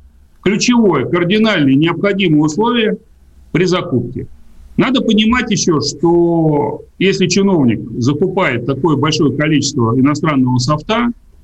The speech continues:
то, скорее всего, обоснование ему пишет не он сам и не его аппарат,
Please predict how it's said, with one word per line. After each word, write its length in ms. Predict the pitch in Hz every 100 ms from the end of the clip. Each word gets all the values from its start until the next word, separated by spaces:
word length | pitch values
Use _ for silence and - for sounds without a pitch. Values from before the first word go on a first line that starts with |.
| - - - - - -
то, 140 | 165
скорее 380 | 175 175 180 220
всего, 280 | 202 170 160
обоснование 840 | 147 139 156 160 160 208 226 180
ему 420 | 120 127 131 110 131 - - - - -
пишет 400 | 180 196 170 131
не 100 | 156
он 180 | 170 123
сам 360 | - 214 233 226
и 200 | 151 127
не 140 | 151
его 240 | 156 147
аппарат, 460 | 117 - 131 180 214